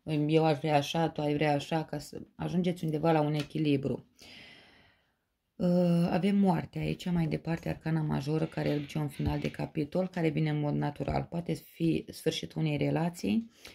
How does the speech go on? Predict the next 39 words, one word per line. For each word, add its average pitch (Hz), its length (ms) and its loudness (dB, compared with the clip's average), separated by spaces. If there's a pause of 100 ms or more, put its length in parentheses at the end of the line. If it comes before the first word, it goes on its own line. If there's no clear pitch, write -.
(120)
poate 165 280 -2
fi - 160 -2
sfârșitul 156 440 -6
unei 151 160 0
suferințe, 151 880 -2 (500)
poate 170 220 0
fi 165 440 4
sfârșitul 160 560 -2
unei, 151 560 2
uh, 151 460 2 (300)
comunicări, 170 760 0
da? 160 280 0
Sau 165 500 -4
nu 160 100 -4
vă 151 100 -2
mai 151 180 -2
gândiți 147 380 -2
la 165 60 -4
o 160 40 0
anumită 156 300 -2
persoană 151 440 -4
sau 143 220 -6
nu 147 80 -2
vă 147 80 -4
mai, 143 320 -4
nu 156 260 2
vă 151 160 2
mai, 143 360 -2 (120)
nu 160 140 0
o 165 40 2
să - 160 -4
vă 151 100 0
mai 147 140 0
fie 143 320 0
dor 175 220 4
de 160 120 2
o 151 60 0
anumită 147 400 0
persoană. 143 560 0